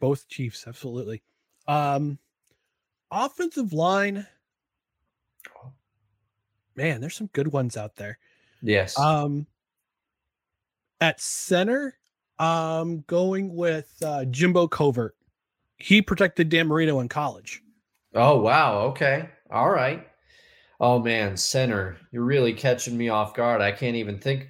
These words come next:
Speaker 2: I can't even think of some centers.
Speaker 1: Je-,
Speaker 2: People
Speaker 1: Jeff Saturday?
Speaker 2: Yeah, no, I am not picking Jeff Saturday. I know. <laughs>
Speaker 1: How's your center, not your head coach?
Speaker 2: Yeah, I know. Yeah, yeah. He, he was, he, he did a lot for Peyton Manning, that's for sure.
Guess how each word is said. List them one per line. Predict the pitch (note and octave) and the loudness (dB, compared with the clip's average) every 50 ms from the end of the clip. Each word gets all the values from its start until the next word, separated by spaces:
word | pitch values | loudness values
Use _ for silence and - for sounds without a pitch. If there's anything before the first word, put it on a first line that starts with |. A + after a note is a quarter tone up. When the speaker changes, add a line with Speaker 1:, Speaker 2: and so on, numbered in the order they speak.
| - - | -10 -4
Speaker 2:
I | G2 G#2 A2 | -2 -2 -2
can't | - - C3+ A#2+ A#2 | -2 -2 -2 -2 -2
even | A#2 A2 G#2+ G#2 G2+ | -2 -4 -4 -6 -4
think | - C#3 C3+ B2 | -4 -2 -2 -2
of | A2+ G2+ | -4 -4
some | F#2 G#2 G2+ G2 | -6 -8 -8 -8
centers. | - - - A#2 G#2+ G2+ F#2+ F#2+ F#2+ - | -6 -4 -2 -2 -2 -2 -4 -6 -6 -6
Speaker 1:
Je-, | - - A#2 - | -6 -6 -6 -4
Speaker 2:
People | - D3 D3 | -2 0 2
Speaker 1:
Jeff | D3+ D#3+ D#3 | 2 2 2
Saturday? | - - D#3+ D#3 D#3+ F3 E3+ F3 F3+ F#3 - _ _ _ _ - - | 0 0 0 2 2 2 2 0 0 0 -2 _ _ _ _ -8 0
Speaker 2:
Yeah, | C#3 D#3 F#3+ G3+ F#3+ F#3+ F#3+ F#3 F#3+ | 4 6 8 8 8 8 6 6 6
no, | F#3+ F3+ F3 F3 | 6 6 6 4
I | F3 - C#3+ C#3+ D#3+ E3+ | 4 4 4 6 6 6
am | E3 D#3+ | 6 4
not | E3+ G3 F#3+ F#3 - - | 4 2 2 2 0 -2
picking | - F3+ D#3+ - E3+ E3 D#3 | -2 -2 -2 -2 -2 -4 -2
Jeff | C3 D#3 D#3 D#3 C#3+ | 0 2 2 2 0
Saturday. | - - D#3+ C#3 C3+ C3 B2+ B2+ B2 B2 B2+ B2+ B2 | 0 0 2 2 2 2 0 0 0 0 0 0 0
I | B2 B2+ C#3 | 0 -2 -4
know. | C#3 C3 B2+ - - - - - - | -4 -4 -4 -4 -4 -4 -4 -6 -10
<laughs> | - - - - - | -12 -10 -6 0 4
Speaker 1:
How's | D#4 D4+ C#4 C4 | 6 6 6 6
your | C#4 - | 4 4
center, | - - - A#3+ D4 F#4+ G4 F#4+ D4+ A#3+ G#3 G3 F#3 | 4 4 4 4 6 6 6 6 6 4 4 4 2
not | G#3+ A3+ A#3 A#3 - | 2 0 0 -2 0
your | A3+ G#3+ | 0 0
head | F3+ D#3+ G3 G3+ F3+ F3 | 2 2 2 2 0 0
coach? | - G#3 B3 D4+ D4+ F4+ D#4+ - - - - F#3 | 0 2 4 4 4 4 2 2 -4 -8 -6 -2
Speaker 2:
Yeah, | G#3 A3+ A3 A3+ A#3 | 2 4 6 6 6
I | B3 B3 - G3 | 4 2 0 0
know. | F3 E3 E3+ E3+ E3+ F3 F#3 | 0 2 2 2 2 2 0
Yeah, | F#3 F3 E3+ D#3+ E3+ F3+ G3+ G#3 G3+ - G3+ | 0 0 0 2 2 0 0 -4 -6 -10 -8
yeah. | E3 E3 E3 E3+ F#3 | -4 -2 0 0 0
He, | F#3 G3 G#3+ G#3+ G#3 G3+ | -2 -4 -8 -8 -8 -10
he | F3 E3+ G#3 G#3+ G#3+ | -10 -12 -14 -14 -14
was, | A3 A#3 A#3 - - - _ - | -14 -14 -16 -16 -18 -20 _ -18
he, | F#3+ D#3+ D#3 F#3+ G3+ F3+ _ _ _ _ _ _ _ | -16 -14 -14 -14 -14 -18 _ _ _ _ _ _ _
he | - G3 F#3 | -14 -14 -4
did | E3 G#3 G#3 | -2 0 2
a | A3 G#3+ | 2 2
lot | G#3 G3+ G3 F3+ - - | 2 2 2 0 -2 -6
for | F3 E3+ | -8 -4
Peyton | - - E3+ E3 E3 D3 D3 | -2 0 0 0 -2 -4 -6
Manning, | D3 C#3+ C#3+ C#3+ C#3+ D3 D3+ | -6 -4 -4 -4 -6 -8 -8
that's | D3+ D3+ D#3 D#3 - | -8 -10 -10 -10 -12
for | - F3+ E3+ | -12 -12 -12
sure. | - - - D3+ C3+ C3 B2+ C3 C3+ C3+ C3 | -10 -6 -4 -2 0 0 0 -2 -4 -6 -8